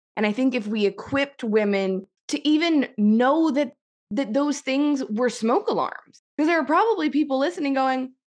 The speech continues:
"Oh, wait, shoot. Yeah, my neck does hurt. Is that not just how things are supposed to be? I'm not supposed to just be uncomfortable and miserable?" What are some of those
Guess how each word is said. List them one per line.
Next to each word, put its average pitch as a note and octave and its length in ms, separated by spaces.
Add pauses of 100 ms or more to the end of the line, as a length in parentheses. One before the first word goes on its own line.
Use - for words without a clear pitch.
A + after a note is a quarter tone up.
(120)
"Oh, D#4 120
wait, D4+ 280
shoot. D#4+ 480 (140)
Yeah, D4+ 440 (120)
my C4+ 120
neck D4+ 220
does D#4 240
hurt. C4+ 300 (100)
Is B3+ 120
that D4 160
not D4+ 220
just D4+ 240 (100)
how D4 220
things C#4+ 340
are C#4+ 100
supposed C#4 480
to C4 60
be? A3+ 380 (560)
I'm C4+ 120
not D#4+ 160
supposed D#4+ 360
to F#4+ 80
just E4 260
be G#4 360 (380)
uncomfortable D4+ 760
and C4 200
miserable?" D#4 760 (280)
What A3 360
are C#4+ 120
some A3+ 260
of G#3 120
those F3+ 480